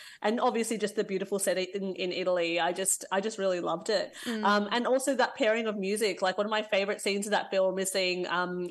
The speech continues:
Speaker 1: Armie Hammer and Timothée Chalamet dancing in this beautiful way to,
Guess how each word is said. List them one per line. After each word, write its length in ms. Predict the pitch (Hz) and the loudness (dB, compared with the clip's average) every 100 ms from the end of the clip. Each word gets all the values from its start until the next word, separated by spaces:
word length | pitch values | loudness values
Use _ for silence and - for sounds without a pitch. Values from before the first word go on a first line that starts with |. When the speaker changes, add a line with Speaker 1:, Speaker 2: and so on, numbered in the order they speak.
| - | -6
Speaker 1:
Armie 320 | 208 208 208 | -2 0 0
Hammer 520 | 214 185 185 180 180 180 | 0 0 0 2 2 0
and 280 | 180 180 180 | 0 -2 -2
Timothée 240 | 202 190 202 | -4 -4 -2
Chalamet 580 | 190 185 180 175 180 175 | 0 0 0 0 -2 0
dancing 520 | 185 185 185 - 185 | 2 2 0 -2 -2
in 80 | 185 | -2
this 180 | 190 180 | -2 -2
beautiful 360 | 196 196 208 | -4 -2 -2
way 280 | 190 180 185 | 0 2 0
to, 280 | 190 196 190 | -2 0 2